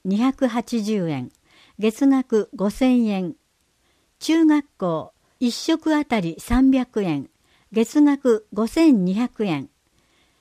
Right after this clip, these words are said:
三月分で一年間の食数あたりの金額を精算します。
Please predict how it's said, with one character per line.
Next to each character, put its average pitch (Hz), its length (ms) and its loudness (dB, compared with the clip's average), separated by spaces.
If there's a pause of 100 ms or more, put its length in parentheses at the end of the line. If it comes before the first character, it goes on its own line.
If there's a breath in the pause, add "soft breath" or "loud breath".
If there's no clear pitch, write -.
(300)
三 320 280 4
月 320 280 0
分 240 240 2
で 196 120 2
一 196 220 0
年 330 200 6
間 220 260 0
の 190 100 0
食 214 320 -6
数 285 320 -2
あ 269 80 -2
た 254 120 -2
り 196 120 -4
の 170 140 -4
金 233 280 0
額 233 300 -4
を 220 80 -2
精 214 220 -2
算 196 240 -6
し 180 160 -10
ま 165 160 -4
す。 - 280 -20